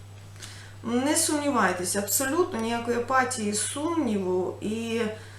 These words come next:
не потрібно боятися рухатися, робити вибір серцем,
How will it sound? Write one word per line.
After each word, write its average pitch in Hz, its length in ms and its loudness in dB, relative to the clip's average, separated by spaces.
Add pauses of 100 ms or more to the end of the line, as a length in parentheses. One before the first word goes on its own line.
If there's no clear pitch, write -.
(260)
не 220 180 4
потрібно 247 920 2 (640)
боятися 208 840 4 (220)
рухатися, 214 720 0 (720)
робити 254 420 4
вибір 240 340 4
серцем, - 520 2